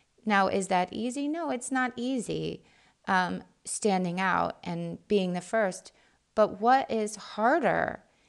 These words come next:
is being in misalignment. And these, when you don't allow yourself to have these mindset check, mindset check-ins and really uncover what is the root cause and then determine the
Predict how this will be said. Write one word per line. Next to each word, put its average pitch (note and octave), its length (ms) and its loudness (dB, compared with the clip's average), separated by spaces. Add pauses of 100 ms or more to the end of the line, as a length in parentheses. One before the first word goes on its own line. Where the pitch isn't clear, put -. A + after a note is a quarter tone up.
(240)
is G#3+ 320 6
being G3 280 2
in F3+ 100 0
misalignment. F#3 720 -2 (120)
And G3 180 -2
these, G#3 340 2 (400)
when G#3 200 2
you G#3+ 120 4
don't A3+ 480 0
allow A3 260 0
yourself G3+ 400 -2
to F#3+ 80 -10
have F3 160 -8
these E3+ 180 -6
mindset G3+ 580 -6
check, - 400 -6
mindset A#3 520 2
check-ins E3 680 -8 (280)
and G3 200 -2
really A#3+ 340 4
uncover F#3+ 420 -2
what F#3 160 -2
is F3+ 100 -6
the F3+ 100 -8
root E3+ 200 -4
cause F#3 420 0
and F#3 160 -6
then F3+ 120 -6
determine F#3+ 480 -6
the - 100 -6